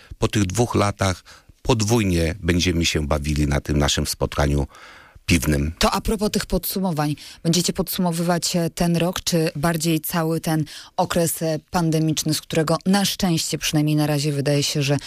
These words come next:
Speaker 2: udało się wyjść. Prognozy były bardzo niepokojące,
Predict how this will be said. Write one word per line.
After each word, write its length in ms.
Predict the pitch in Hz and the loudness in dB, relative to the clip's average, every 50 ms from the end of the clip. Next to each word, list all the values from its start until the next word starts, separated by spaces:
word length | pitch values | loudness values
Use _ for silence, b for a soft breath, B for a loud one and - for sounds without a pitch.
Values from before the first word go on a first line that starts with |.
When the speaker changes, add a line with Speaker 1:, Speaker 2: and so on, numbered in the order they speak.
| B B B B | B B B B
Speaker 2:
udało 340 | - 160 156 165 151 151 151 | 0 2 4 4 4 2 2
się 240 | - - 156 147 143 | 0 0 0 0 2
wyjść. 240 | 135 147 151 - - | 2 0 0 -2 -2
Prognozy 480 | - 165 147 151 165 160 151 160 156 | -2 -2 0 2 0 0 2 0 0
były 400 | 147 139 156 156 151 151 151 147 | 0 0 0 2 2 2 0 0
bardzo 460 | 135 123 120 185 196 208 208 180 190 180 | 0 0 0 2 2 2 0 -2 0 0
niepokojące, 880 | 180 170 - - 160 - - 160 156 151 147 147 143 - - 170 196 | -2 -2 -2 -2 -4 -2 0 2 2 2 2 2 0 0 -2 -4 -4